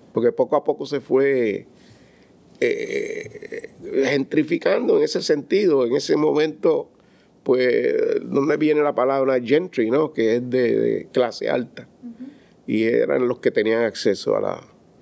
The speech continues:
Speaker 1: a los solares que daban al océano.
Speaker 2: Ujú, porque siempre se habla, pues, el tema de la gentrificación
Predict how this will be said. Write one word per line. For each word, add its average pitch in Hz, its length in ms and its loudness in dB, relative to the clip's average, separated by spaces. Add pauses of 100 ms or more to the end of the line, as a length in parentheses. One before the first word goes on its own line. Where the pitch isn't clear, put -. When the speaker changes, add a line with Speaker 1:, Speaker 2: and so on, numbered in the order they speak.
(720)
Speaker 1:
a 117 60 2
los 107 160 0
solares 107 520 0 (380)
que 98 140 2
daban 107 460 0 (680)
al 101 140 2
océano. - 520 -2 (280)
Speaker 2:
Ujú, 233 320 0 (100)
porque 220 240 0
siempre 220 360 -2
se 269 340 0
habla, 233 760 0
pues, 247 180 0
el 226 100 -2
tema 208 180 0
de 214 60 0
la 233 40 -2
gentrificación 220 920 -2